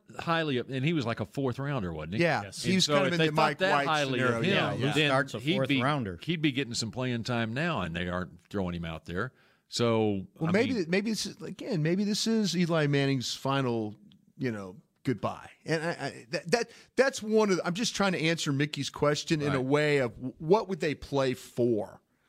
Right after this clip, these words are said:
Speaker 2: What would they play for? And, you know, if it was one of those things like you were in a, if you're playing Jacksonville, which Mickey was right about Jacksonville as being frauds,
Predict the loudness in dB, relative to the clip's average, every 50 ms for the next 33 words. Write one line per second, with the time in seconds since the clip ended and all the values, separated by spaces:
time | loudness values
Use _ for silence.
0 | _ _ _ _ _ _ _ 0 2 2 2 2 2 2 0 0 0 -2 0 0
1 | 0 0 -2 -6 -10 -14 -14 -12 -8 -4 -4 -4 -4 -6 -10 -20 -20 -20 -12 _
2 | 0 2 2 2 2 2 2 2 2 0 0 0 -2 0 2 2 2 0 0 0
3 | 0 0 0 0 0 0 0 -2 -2 0 2 2 2 2 0 -2 -2 -4 -6 -4
4 | -4 -4 -4 0 0 0 0 0 0 -2 -2 -2 -2 -4 -6 -8 -8 -6 -4 -4
5 | -4 -6 -8 -12 _ _ _ _ _ _ _ -4 -4 -2 -2 0 0 0 0 0
6 | -2 -2 -2 0 0 0 0 2 0 0 -2 -2 -2 -2 -2 -2 -2 -2 -2 -4
7 | -6 -8 -6 -4 -4 -4 -2 -4 -4 -2 0 0 0 -2 -4 -4 -2 0 2 2
8 | 0 0 -2 -6 -12